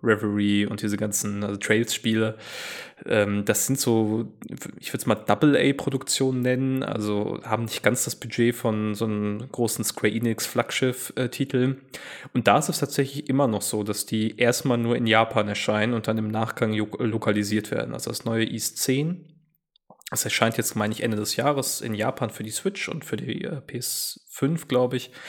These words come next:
Kann auch sein, dass es für den P C kommt, das weiß ich grad nicht. Ähm, und das wird dann erst danach übersetzt und da merkst du auch, okay, es gibt dann eben auch noch bei kleineren oder mittelgroßen Entwicklungsstudios doch noch die Tendenz zu sagen, „Naja, wir machen erstmal Spiele für den heimischen Markt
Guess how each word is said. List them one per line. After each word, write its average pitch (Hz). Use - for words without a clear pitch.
Kann -
auch 95
sein, 104
dass 95
es -
für -
den 101
P -
C -
kommt, 110
das -
weiß 107
ich -
grad 113
nicht. 110
Ähm, 107
und 117
das -
wird 123
dann 120
erst 120
danach 107
übersetzt 104
und 104
da 107
merkst 107
du 110
auch, 113
okay, -
es 117
gibt -
dann 107
eben 110
auch 107
noch -
bei 107
kleineren 120
oder 107
mittelgroßen 120
Entwicklungsstudios 113
doch 110
noch 110
die 113
Tendenz 110
zu 117
sagen, 110
„Naja, 110
wir 117
machen 113
erstmal -
Spiele 120
für 120
den 107
heimischen 110
Markt 107